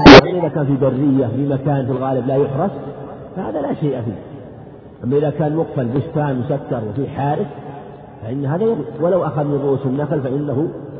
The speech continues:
حكم، حكم الحرز، حكمه حكم الحرز، مثل لو سرق من مسجد مثلا مقفل المسجد فإن ذهب إلى أنه يقطع، لأنه ثبت حديث ابن عمر أن النبي عليه الصلاة والسلام قطع ذلك وسرق من صفة النساء، وذكروا أنها في المسجد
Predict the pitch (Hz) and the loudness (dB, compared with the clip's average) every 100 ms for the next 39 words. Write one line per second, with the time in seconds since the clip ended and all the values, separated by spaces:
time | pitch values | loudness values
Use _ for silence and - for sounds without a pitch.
0 | - - - - - - - - 139 147 | -14 -14 -16 -16 -18 -18 -18 -10 -6 -4
1 | 143 156 147 156 147 170 131 - - - | -2 -2 -2 0 2 2 2 0 -10 -10
2 | 180 - - - 117 123 123 110 143 147 | -10 -12 -12 -6 -4 0 0 2 0 0
3 | 151 - - - - 120 135 139 185 208 | -2 -6 -10 -12 -6 -4 -2 -2 0 2
4 | 160 139 - - - - - - 135 151 | 0 -2 -6 -12 -12 -14 -12 -2 0 2
5 | 143 139 135 131 135 127 131 120 131 120 | 0 0 0 0 0 0 -2 -2 0 -2
6 | 113 104 - - - - 143 143 135 127 | -2 -6 -12 -14 -16 -6 -2 -2 0 -2
7 | 117 131 143 156 180 - - - - - | 0 0 0 -2 -4 -4 -12 -14 -14 -16
8 | - - - - 110 135 139 160 139 135 | -18 -18 -20 -8 -4 0 0 0 0 -2
9 | 127 117 - - - 127 127 143 135 156 | -4 -6 -8 -10 -8 -6 -4 0 2 2
10 | 143 - 131 147 - - 117 - 131 139 | 0 -6 -2 -2 0 -2 -6 -4 -4 -2
11 | 135 139 143 131 113 131 127 120 123 135 | -2 -2 -2 -2 -4 -2 0 0 -2 -4
12 | 127 127 123 123 117 117 120 151 123 131 | -4 -2 -4 -4 -4 -4 -4 -4 -4 -2
13 | 127 123 123 113 135 127 127 117 123 120 | -2 0 -2 0 -2 -2 -4 -4 -4 -4
14 | 113 120 110 135 143 139 135 127 120 127 | -2 -2 0 0 2 0 0 -2 -4 -2
15 | 123 120 131 - 104 | 0 0 0 -2 -6